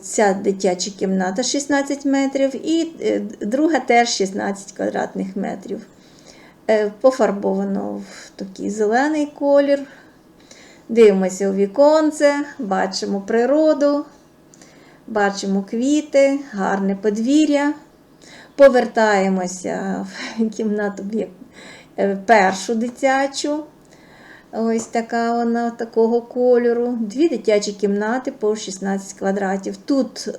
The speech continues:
ламінат, а в цій кімнаті підлога дерев'яна дитячій. Всі меблі залишаються. Ще раз наш, е,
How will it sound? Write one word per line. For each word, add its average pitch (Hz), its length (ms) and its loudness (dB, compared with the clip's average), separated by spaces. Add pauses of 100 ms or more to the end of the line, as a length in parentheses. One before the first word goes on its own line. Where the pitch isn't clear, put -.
(100)
ламінат, 196 1000 2 (600)
а 190 340 0
в 170 140 -10
цій 196 260 2
кімнаті 269 760 0 (100)
підлога 196 600 0
дерев'яна 185 920 -4 (280)
дитячій. 196 680 -8 (760)
Всі - 260 -4
меблі 226 380 2
залишаються. 190 1120 -4 (3250)
Ще 254 340 4
раз 190 380 0 (540)
наш, 190 580 -2
е, - 420 -6